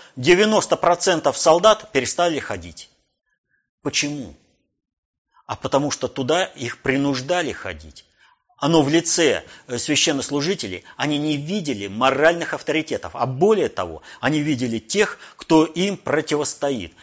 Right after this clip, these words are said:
И поэтому первые разгромы монастырей и церквей осуществили люди – в благодарность за ту политику, которую проводила церковь перед революцией.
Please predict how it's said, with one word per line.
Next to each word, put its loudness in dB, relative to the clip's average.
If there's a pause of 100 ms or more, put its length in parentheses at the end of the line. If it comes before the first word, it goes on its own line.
И -6
поэтому 0 (120)
первые 4
разгромы 0
монастырей -4
и -8
церквей -4
осуществили -6
люди – -2 (500)
в -12
благодарность 2
за 0
ту -2
политику, -2
которую 4 (220)
проводила 2
церковь 0
перед 0
революцией. 0